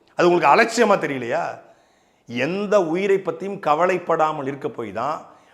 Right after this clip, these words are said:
மனித உயிர்களுடைய மதிப்பு தெரியாமல் இருக்க போய் தான், பனிரெண்டு மணி பகலில் உச்சி வெயில் அவன் காத்து கிடக்கிறான் என்பதை அறிந்தும்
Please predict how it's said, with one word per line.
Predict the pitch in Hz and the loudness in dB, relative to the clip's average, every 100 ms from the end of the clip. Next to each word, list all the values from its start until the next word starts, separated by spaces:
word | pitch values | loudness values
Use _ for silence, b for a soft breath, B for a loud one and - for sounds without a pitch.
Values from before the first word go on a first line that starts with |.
| b | b
மனித | 95 104 156 214 208 | -8 -2 -2 0 0
உயிர்களுடைய | 165 165 196 190 185 170 127 131 | 0 -2 -2 0 0 -2 -2 0
மதிப்பு | 180 233 - 196 | 0 0 -4 -4
தெரியாமல் | 185 170 165 160 139 | -2 0 0 -2 -6
இருக்க | 135 143 | -6 -8
போய் | - 110 110 | -6 -8 -6
தான், | 127 151 - b b b b - | -6 -8 -14 b b b b -6
பனிரெண்டு | 110 143 170 190 185 180 | -4 -2 -4 0 0 0
மணி | 170 | -2
பகலில் | 156 - 139 160 160 147 107 | -2 0 0 0 -2 -4 -10
உச்சி | 120 - - 226 156 | -14 -12 -4 -4 -2
வெயில் | 151 170 160 | -2 -2 0
அவன் | 139 131 | -2 -2
காத்து | 131 160 165 | 0 0 0
கிடக்கிறான் | 208 185 180 175 175 180 190 | -4 -2 -2 0 0 0 -2
என்பதை | 135 139 135 110 | -8 -6 -6 -4
அறிந்தும் | 92 110 180 170 143 | -4 -4 -4 -6 -8